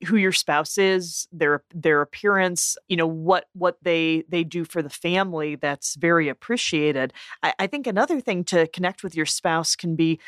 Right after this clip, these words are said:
spend time doing things you enjoy together. Like, Brian and I are having, uh, lunch with some friends of ours tomorrow at a favorite Greek restaurant, uh, in Ann Arbor. So I think we're gonna have a really good time, uh, doing that.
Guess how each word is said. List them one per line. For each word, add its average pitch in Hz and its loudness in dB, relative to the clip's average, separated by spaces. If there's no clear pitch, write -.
spend 220 0
time 196 -2
doing 190 0
things 185 -2
you 165 2
enjoy 175 2
together. 147 -2
Like, 143 -4
Brian 175 2
and 170 -2
I 160 2
are 147 -2
having, 156 -4
uh, 143 0
lunch 170 -2
with 160 -4
some 156 -6
friends 202 0
of 160 -4
ours 147 0
tomorrow 156 2
at 147 -4
a 143 -8
favorite 165 -2
Greek 165 -4
restaurant, 175 0
uh, 143 0
in 165 0
Ann 156 0
Arbor. 165 0
So - -8
I 147 -4
think 165 -8
we're 160 -2
gonna 160 0
have 156 0
a 151 2
really 180 8
good 160 -2
time, 180 -2
uh, 151 2
doing 156 -2
that. 165 2